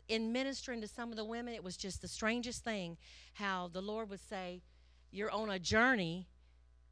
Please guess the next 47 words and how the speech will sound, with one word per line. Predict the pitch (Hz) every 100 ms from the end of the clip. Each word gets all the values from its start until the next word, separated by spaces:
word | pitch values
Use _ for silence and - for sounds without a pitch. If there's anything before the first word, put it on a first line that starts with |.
| - -
And | 190
to | 226
some, | 220 - 277 262
he | 240
would | 220 196
say, | - 190 180 180 175 - - -
y-, | 170 - -
you | - 202
know, | 175 180 - - - -
"Come | 240 254
on | 247 240
out." | 240 208 170 - - -
But | 220 - - -
then | 226 285
again, | 233 311 277
he'd | 226
look | 220
at | 233
some, | - 262 -
"You're | 180 190
on | 208
a | 202
journey." | 175 226 247 147 147 - - - - - - - -
And | 220 247
I |
got | 247 233 208
to |
thinking | 214 269 349 269
about | 190 180 180
that, | 185
and | 190
I |
was | 185 180
like, | 165 - - - - - - - -
when | 175
you're | 185 233
on | 214
a | 165
journey, | 156 185 208 226 240 - - - - - -
that | 170 185
means | 170 165 151
you | 190
gotta | 180 151
go | 147
through | 139 151 165
some | 151
stuff | 143 - 143